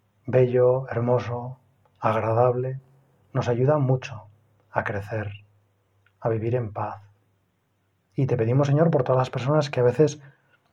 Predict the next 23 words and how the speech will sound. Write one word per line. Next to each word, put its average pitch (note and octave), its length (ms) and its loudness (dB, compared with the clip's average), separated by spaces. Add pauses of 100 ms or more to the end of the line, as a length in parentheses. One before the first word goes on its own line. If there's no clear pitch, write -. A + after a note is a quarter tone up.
(360)
tienen C3+ 260 4
que C3 100 2
vivir C3 240 4
en C3+ 100 4
unas C3 200 2
condiciones D3 600 -2
donde A2 580 -4 (1600)
la G#2+ 320 -2
creación C3+ 760 0
no C#3+ 100 2
ha C#3 40 4
sido C#3 260 2
respetada, A2 800 -4 (1500)
donde A2 600 -4 (340)
quizá B2+ 540 4
yo C#3 280 6
desde A2 680 -2 (260)
este - 240 -6
lugar A#2+ 280 4
en C3 100 4
el A#2 140 -4
que A#2+ 100 0
vivo C#3+ 400 0